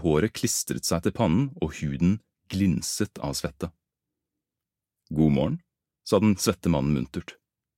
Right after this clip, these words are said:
«Unnskyld at jeg vekket deg.» Kip ble rød i kinnene.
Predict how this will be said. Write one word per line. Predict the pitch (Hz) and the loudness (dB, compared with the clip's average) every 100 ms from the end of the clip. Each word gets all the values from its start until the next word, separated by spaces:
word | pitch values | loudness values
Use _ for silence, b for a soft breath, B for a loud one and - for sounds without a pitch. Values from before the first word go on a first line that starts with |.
| _ - | _ -6
«Unnskyld | 65 - - 82 | -4 -4 -2 2
at | 95 | 4
jeg | 87 | 2
vekket | - 78 | 0 -4
deg.» | 113 - _ _ _ _ _ _ _ _ _ _ _ _ | -4 -8 _ _ _ _ _ _ _ _ _ _ _ _
Kip | - 92 - - | -4 -4 -4 -8
ble | 76 73 69 | 0 2 2
rød | 71 - | -2 -4
i | 78 | -2
kinnene. | 87 65 64 | 0 0 -4